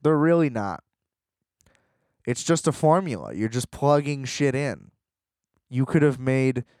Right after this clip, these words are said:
you could have write those movies with an Excel spreadsheet. And that's, that's not a movie. You know what I mean? Like, it doesn't have the spirit. <laughs> For lack of words.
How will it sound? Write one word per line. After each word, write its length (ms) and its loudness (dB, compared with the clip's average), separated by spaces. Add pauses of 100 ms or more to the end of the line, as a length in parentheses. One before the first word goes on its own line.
(440)
you 80 -4
could 160 0
have 160 2
write 220 4
those 240 4
movies 360 2
with 160 0
an 80 -6
Excel 600 4
spreadsheet. 720 -2 (1600)
And 160 -14
that's, 240 -4
that's 260 -6
not 160 2
a 40 0
movie. 520 -2 (1200)
You 100 0
know 60 4
what 80 2
I 40 0
mean? 280 -4 (680)
Like, 320 -8 (1400)
it 140 -8
doesn't 280 2
have 380 2
the 120 -2
spirit. 680 -6 (560)
<laughs> 960 -8
For 220 2
lack 420 2
of 180 0
words. 680 0